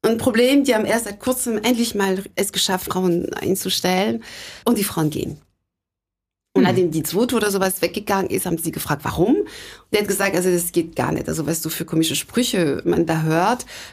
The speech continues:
Speaker 1: wenn man mit den Kollegen essen geht, wie die über die Bedienung reden und auch die jüngeren männlichen Kollegen
Speaker 2: Hm.
Speaker 1: finden es nicht, auch nicht mehr lustig und so.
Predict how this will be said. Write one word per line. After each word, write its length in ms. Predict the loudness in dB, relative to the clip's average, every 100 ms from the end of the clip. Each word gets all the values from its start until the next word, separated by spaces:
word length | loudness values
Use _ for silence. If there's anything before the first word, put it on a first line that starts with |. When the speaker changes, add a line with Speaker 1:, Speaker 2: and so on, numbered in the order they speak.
| 0
Speaker 1:
wenn 160 | 2
man 220 | 4 4
mit 180 | 4 4
den 160 | 4 4
Kollegen 600 | 2 2 2 2 4 2
essen 420 | 0 -2 0 0
geht, 420 | 4 4 2 0
wie 80 | -2
die 100 | 0
über 120 | 0 0
die 320 | 0 0 0
Bedienung 760 | 0 2 4 4 2 4 4 2
reden 720 | 2 2 2 2 2 2 2
und 220 | 0 0
auch 120 | -2
die 140 | -2
jüngeren 720 | 0 2 4 2 2 2 2 2
männlichen 440 | 2 0 -2 -2
Kollegen 760 | -2 0 2 2 4 4 4 4
Speaker 2:
Hm. 160 | 4
Speaker 1:
finden 160 | 4 2
es 120 | 2
nicht, 100 | 0
auch 60 | 0
nicht 160 | 0 0
mehr 80 | 0
lustig 400 | 0 -2 -6 -4
und 80 |
so. 220 | -4 -4